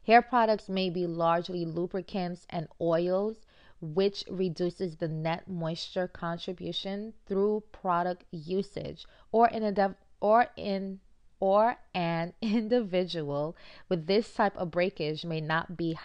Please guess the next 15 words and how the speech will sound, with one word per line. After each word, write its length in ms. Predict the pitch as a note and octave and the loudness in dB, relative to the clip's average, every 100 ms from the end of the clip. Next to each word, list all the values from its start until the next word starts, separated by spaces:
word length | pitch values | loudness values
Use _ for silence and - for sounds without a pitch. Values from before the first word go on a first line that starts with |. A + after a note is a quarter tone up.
| - | -2
hydrating 560 | F#3 A#3 G#3+ F3+ F3 | -2 0 -2 -2 -4
her 160 | E3+ D#3 | -2 -4
hair 420 | D3+ D3+ D3 E3 - - - - | -4 -6 -6 -8 -14 -20 -20 2
often 480 | A3 D4 - - G#3 - | 4 4 -2 -4 -4 -4
enough 380 | F3 D3+ D3 D#3 | -6 -2 -4 -4
from 240 | - D#3+ | -6 -4
within, 480 | D#3 C#3+ - D3+ - G3 G3+ _ | -4 -4 -4 -4 -6 -18 -20 _
like 160 | D3+ D#3 - | -10 -10 -8
water 280 | F3+ E3+ E3 - | 2 4 4 0
intake, 540 | D3+ - - A#3 - - - - - | -8 -6 -4 -4 -6 -20 -20 -20 0
and 400 | F#3 F3 F3 E3+ - | 4 4 2 0 -2
without 640 | F3 F3 F#3+ F3+ F3 F3+ - - | -2 2 4 6 4 0 -14 -14
regular 640 | E3 F3 F3 F3 F3 E3+ | -2 2 2 2 2 2
moisturizing, 1200 | E3 D#3+ D#3+ E3+ - E3 D#3 D3+ D#3 - D3 D3 D#3 _ _ - C3+ | 0 -2 -4 -4 -4 0 0 0 -4 -6 -6 -6 -14 _ _ -16 -8
deep 320 | E3+ E3 | -4 -4